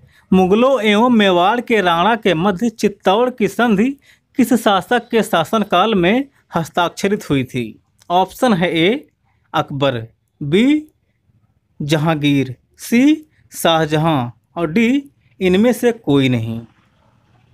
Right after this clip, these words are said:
तो इस प्रश्न का सही उत्तर है दोस्तों ऑप्शन नंबर बी जहांगीर। नोट, सोलह सौ पन्द्रह में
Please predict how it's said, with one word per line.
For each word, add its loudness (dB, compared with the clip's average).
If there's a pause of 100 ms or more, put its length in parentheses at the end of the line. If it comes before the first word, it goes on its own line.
(1200)
तो 6
इस 2
प्रश्न 0
का 2
सही -2
उत्तर 0
है 2
दोस्तों 0 (420)
ऑप्शन 0
नंबर 0 (320)
बी 0 (340)
जहांगीर। -2 (4000)
नोट, 2 (520)
सोलह 2
सौ 0
पन्द्रह 0
में -2